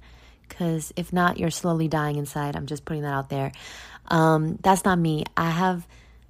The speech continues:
never, okay, I have never been able to work just for money. Never. I have to do something I love. And, like, yeah, right now, I'm running a fruit festival.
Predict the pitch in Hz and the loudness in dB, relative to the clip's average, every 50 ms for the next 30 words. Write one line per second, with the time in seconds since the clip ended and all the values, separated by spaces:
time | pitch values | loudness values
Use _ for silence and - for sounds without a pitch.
0 | _ _ - 165 160 160 160 165 175 175 165 170 151 151 139 131 139 143 151 - | _ _ -4 -2 0 4 6 6 6 6 4 4 4 4 4 2 -2 -4 -8 -14
1 | _ - _ _ _ - _ - _ _ _ - - - - - - - - - | _ -20 _ _ _ -20 _ -20 _ _ _ -20 -20 -20 -20 -20 -20 -20 -18 -8
2 | - 160 151 - - 156 151 151 - - 175 185 180 160 160 156 160 160 160 175 | -6 -6 -6 -2 -2 -2 -2 0 0 0 2 2 2 2 0 2 2 2 2 2
3 | 175 170 165 - 160 - - 160 156 160 156 - 160 147 143 147 143 147 147 - | 2 2 0 0 -2 -2 -2 -2 -2 -2 -4 -2 -2 0 0 2 0 0 -2 -6
4 | - - 151 139 - - 151 139 139 135 131 131 123 123 131 - - - - - | -6 -4 -4 -4 -4 -4 -4 -2 0 0 0 0 -2 -4 -4 -8 -12 -20 -20 -20
5 | - - - - _ - 151 147 151 160 156 151 143 131 - - - - - - | -20 -20 -20 -18 _ -4 0 4 4 6 6 6 4 2 0 -4 -10 -16 -20 -20
6 | - - - - - - 170 165 165 170 180 196 180 - - 196 208 226 - - | -20 -20 -20 -18 -8 -4 0 2 4 4 4 2 0 0 2 4 4 2 2 0
7 | - 170 175 170 - - 170 151 - 160 151 147 143 139 143 135 139 - - - | -2 0 0 0 0 -2 -2 -2 -2 -2 0 0 0 2 2 0 0 -2 -4 -8
8 | - - - - _ _ - - _ - - - - - - - - - 160 147 | -14 -20 -20 -20 _ _ -20 -20 _ -20 -20 -20 -20 -20 -20 -16 -8 -4 -2 0
9 | 147 143 143 139 139 139 135 139 - - - - 156 151 147 151 160 151 143 139 | 0 2 0 0 0 -2 -2 -4 -6 -10 -8 -6 -6 -6 -4 -2 0 0 0 0
10 | 135 143 151 - - - 143 139 139 147 156 170 180 - - - _ _ _ _ | 0 0 0 0 -2 -2 -2 0 2 2 2 2 0 -2 -8 -16 _ _ _ _
11 | _ _ _ _ _ _ - - - - - - - - - 156 160 160 160 156 | _ _ _ _ _ _ -20 -20 -20 -20 -20 -20 -12 -4 -2 0 2 2 4 4
12 | 156 160 156 151 139 - - 143 - - 147 143 135 - - 147 139 139 - - | 4 4 2 0 -2 -2 -4 -4 -2 -2 -2 -2 -2 -2 -4 -2 -2 -2 -2 -4
13 | 156 - | -6 -10